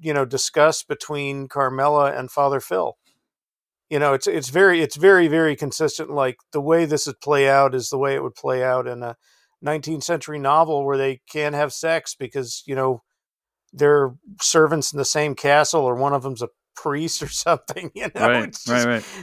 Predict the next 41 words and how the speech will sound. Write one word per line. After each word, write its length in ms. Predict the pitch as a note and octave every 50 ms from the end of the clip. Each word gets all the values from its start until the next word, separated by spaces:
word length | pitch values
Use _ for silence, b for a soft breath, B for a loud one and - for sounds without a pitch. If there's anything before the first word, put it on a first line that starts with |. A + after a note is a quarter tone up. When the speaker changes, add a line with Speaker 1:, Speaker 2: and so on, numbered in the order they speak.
| D3 B
Speaker 1:
you 120 | - G#3
know, 200 | F#3+ E3 D3 D3
it, 220 | E3 F#3 F3+ E3+ F3
it, 160 | F#3 G3 D3+
it, 140 | G3+ G#3 F3+
it's, 480 | G3+ G#3+ G3+ G#3+ G#3 F#3+ - - - E3+
but 240 | E3+ C#3+ G3 G3 -
that's, 280 | A3+ A3 - - - G3+
yeah, 180 | G3 F3 D#3+
that's 220 | D#3 F3 F#3 - E3+
a 60 | D3+
great 260 | C3 D3+ D#3 D3+ D3+
one. 220 | D3+ D3+ D3+ D3
And 100 | D3 D3
then, 100 | D3 D3
of 120 | C#3+ C#3 -
course, 440 | - D3+ D3 C#3 C#3 C3+ - - -
uh, 320 | C#3 C3+ C3+ C3 C3 C3 _ _ _ _ _ _ _ _ _ _ _ _ _ _ _ _ _ _
you 120 | - C#4 C#4+
know, 180 | A#3+ G#3+ A3+
there's 220 | A#3 D4+ E4+ D#4+ -
a 40 | D4
lot 320 | F#3+ D3+ D3+ E3+ G#3 A#3+
of 100 | A3 E3+ D#3
'em. 140 | D#3+ C#3+ C#3+
I 60 | D3
mean, 200 | D3+ D#3+ E3 D#3
there's, 420 | D#3 D#3 D3+ D3 C#3 B2+ - - - _ _ _ _ - - E3+
there's, 300 | E3+ F#3+ F3+ E3 - - F#3+
you 60 | F#3
know, 140 | E3 D#3 D3
the 120 | B2 C#3
disappearing 600 | A#2+ - - - - - - F3+ F#3 D#3+ D3+ C3+
Russian 460 | B2 B2 C3+ D3+ D#3 - - F3 D3
and 160 | C3+ B2 A2+
Pine 380 | - - C#3 C#3 C#3+ D3+ D3+ C#3
Barrens, 640 | B2+ D3+ D3 D3 D3 C#3+ D3 C#3+ C#3+ D3 C#3 -
and 100 | C#3+ B2
Speaker 2:
Yeah. 240 | A2 A#2+ C#3 D#3 E3
Speaker 1:
there's, 240 | D#3+ D3 - - -
uh, 360 | - - C3+ B2+ B2+ B2 B2